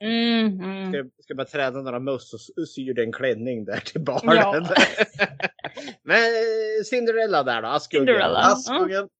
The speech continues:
Speaker 3: Då ska jag säga, ni springer efter bussen.
Speaker 2: <laughs> Åh, nej.
Speaker 3: Hur, vad gör ni? Alltså, kämpar ni er fram här riktigt? Hu, hu. Eller, ja, ni försöker i alla fall väldigt mycket att komma ikapp den.
Speaker 1: Mm.
Speaker 2: Mhm.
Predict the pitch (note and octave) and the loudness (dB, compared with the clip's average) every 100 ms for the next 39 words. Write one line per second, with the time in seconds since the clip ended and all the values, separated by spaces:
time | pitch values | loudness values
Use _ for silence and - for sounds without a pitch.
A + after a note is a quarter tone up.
0 | _ A#2+ - B2+ C#3 C#3 C#3+ - _ A3 | _ -14 -10 -4 0 2 0 -4 _ 0
1 | A#3 - B3 A3+ A3 A3 G3 B3 - - | 0 0 -2 4 4 4 4 4 4 4
2 | E3 B2 A#2 A2+ _ _ E3+ - - - | 4 4 -2 -14 _ _ -6 -6 -10 -8
3 | - D#3+ D#3 C#3+ B2+ A2+ _ - - G#3+ | -4 -2 0 0 -2 -10 _ -8 -2 0
4 | F#3 G3+ G#3+ G#3+ G#3+ E3 C3 - _ _ | 4 6 8 8 6 4 0 -2 _ _
5 | _ _ - D#3+ F#3 F3+ F#3+ C#3+ - B3 | _ _ -4 -2 0 -2 -2 -4 2 4
6 | G#3+ E3 - A#3+ G3+ F3 F3 D#3+ D3 C3+ | 4 -2 0 2 6 4 6 4 4 2
7 | B2+ C3 B2+ - F3 D#3 D3 - _ E3+ | -2 -4 -6 0 2 2 -4 -14 _ 0
8 | F3 D#3 C#3+ - _ _ _ - E3 D#3+ | 2 0 -4 -14 _ _ _ -10 -2 2
9 | E3 D#3+ D#3 D#3 _ _ - - F3+ F3+ | 2 2 0 -2 _ _ -10 -2 -2 -2
10 | E3+ F#3 D#3 D#3 C#3 C3 C#3+ B2+ B2+ C3+ | 2 2 4 4 2 0 0 -2 -4 -6
11 | B2+ C3+ B2 B2 A#2 B2 A#2+ A2+ G#2+ - | -6 -2 -2 -2 -4 -6 -4 -4 -4 -2
12 | G#2+ G#2 - G3 G3+ G#3+ A2+ A#2+ | -4 -4 -12 -8 -6 -6 -6 -6